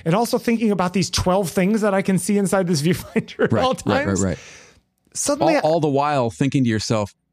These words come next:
Speaker 2: "This is an interface. It's not a camera. This is an interface." Like, you're looking at,
Speaker 1: Yes.
Speaker 2: you're, you're looking at it as it's, it's some sort of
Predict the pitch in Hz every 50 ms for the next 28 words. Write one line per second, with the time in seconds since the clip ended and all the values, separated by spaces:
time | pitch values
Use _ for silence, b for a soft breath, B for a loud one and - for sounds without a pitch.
0 | _ _ - 131 - - 123 117 117 - 135 131 135 123 - - 98 92 92 95
1 | 92 - - - - _ - 104 - 117 98 98 95 - - 87 90 85 - -
2 | _ _ - 117 117 - 127 98 113 117 120 120 123 110 - - - 117 110 -
3 | - 123 131 151 165 175 180 185 185 175 165 151 143 135 123 113 - - - -
4 | - - - - 165 156 151 147 - - 131 139 131 147 170 - 170 151 139 131
5 | 135 131 131 - - 117 113 110 107 - - - _ _ _ _ _ _ _ _
6 | _ _ _ _ - 143 143 135 - - - - 135 131 - - - - 151 139
7 | 147 139 - - 151 139 - 131 123 113 107